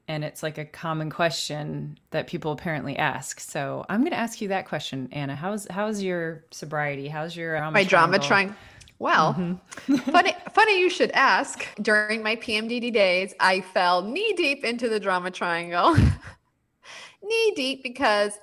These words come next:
Speaker 2: my husband, bless his heart, he said he was gonna be home, and it's, we, there was a miscommunication about when he was gonna be home, and to an abandonment wound person, that is just, like,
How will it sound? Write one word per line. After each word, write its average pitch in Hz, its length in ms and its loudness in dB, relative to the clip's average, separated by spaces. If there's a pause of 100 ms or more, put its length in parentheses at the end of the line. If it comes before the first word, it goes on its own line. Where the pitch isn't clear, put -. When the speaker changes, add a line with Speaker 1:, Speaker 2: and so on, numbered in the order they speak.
Speaker 2:
my 190 120 -2
husband, 202 760 -4 (680)
bless 311 300 2
his 208 160 -4
heart, 180 400 2
he 240 80 -8
said 277 140 -2
he 302 60 -2
was 262 140 -6
gonna 247 160 -4
be 208 140 -4
home, 208 240 -2
and 202 100 -4
it's, 196 140 -8 (140)
we, 214 260 0
there 202 140 0
was 196 120 -6
a 196 60 -8
miscommunication 208 1000 -4
about 156 260 -2
when 175 200 0
he 208 80 0
was 190 160 -2
gonna 175 200 -4
be 156 120 -2
home, 170 540 2 (540)
and 175 180 2
to 208 100 -6
an 185 60 0
abandonment 196 600 2
wound 196 220 -4
person, 180 580 0
that 175 180 4
is 185 120 -2
just, 190 220 -6
like, 147 440 2